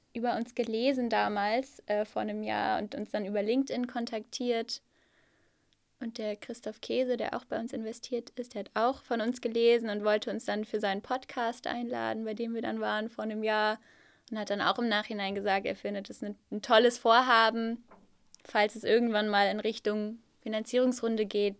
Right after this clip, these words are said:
wäre er auf jeden Fall dabei. Und so haben wir irgendwie, ja, hatten wir uns dann echt eine schöne, tolle Truppe von Leuten zusammengestellt, wo wir auch sicher waren, dass es denen um, um unsere Mission geht und jetzt nicht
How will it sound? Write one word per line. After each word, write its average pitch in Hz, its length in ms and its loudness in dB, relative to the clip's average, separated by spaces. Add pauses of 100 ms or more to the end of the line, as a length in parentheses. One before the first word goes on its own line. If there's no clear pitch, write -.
wäre 196 300 4
er - 40 4
auf - 140 -4
jeden 190 180 -2
Fall 185 160 -4
dabei. 196 460 -2
Und 196 100 -6
so 208 160 0
haben 208 160 -2
wir 202 160 -2
irgendwie, 202 380 -4 (1800)
ja, 233 280 6 (100)
hatten 220 220 -4
wir 214 100 -2
uns 220 180 -6
dann 220 640 -2 (640)
echt - 220 -4
eine 226 220 2
schöne, 240 640 4
tolle 233 300 4
Truppe 254 280 -2
von 220 240 -4
Leuten 240 500 2
zusammengestellt, 208 960 -2 (260)
wo 214 360 -2
wir 214 200 4
auch 226 60 0
sicher 226 440 0
waren, 208 540 4
dass 220 180 -6
es - 240 -10
denen 208 380 0
um, 208 500 -4 (460)
um 214 120 -6
unsere 220 260 -2
Mission 240 600 4
geht 196 440 0
und 202 140 -6
jetzt 202 260 -4
nicht - 380 -6